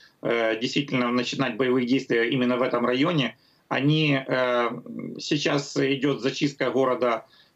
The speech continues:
э, Чернобыля и прилегающих территорий. Э, но сама Чернобыльская атомная электростанция находится полностью под контролем, э, вооруженных сил Украины и Украины. Ну, там нет вооруженных сил, там, э,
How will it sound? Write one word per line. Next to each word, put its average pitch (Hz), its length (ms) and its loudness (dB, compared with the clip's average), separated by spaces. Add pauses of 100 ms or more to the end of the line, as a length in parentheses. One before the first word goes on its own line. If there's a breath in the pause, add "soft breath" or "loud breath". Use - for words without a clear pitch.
э, 110 400 0
Чернобыля 135 720 0
и 127 260 2
прилегающих 127 680 -2
территорий. 135 640 0 (520 soft breath)
Э, 117 440 0 (100)
но 135 240 2
сама 160 320 0
Чернобыльская 147 720 0
атомная 131 300 -2
электростанция 139 680 -2
находится 123 520 -2
полностью 127 480 -2
под - 140 -6
контролем, 117 580 -2
э, 104 300 0
вооруженных 117 520 2
сил 110 320 2
Украины 127 580 2
и 110 120 2
Украины. 107 540 0 (240 soft breath)
Ну, 160 140 2
там 160 220 2
нет 165 200 0
вооруженных 127 480 0
сил, 156 260 2
там, 127 280 -2
э, 117 500 0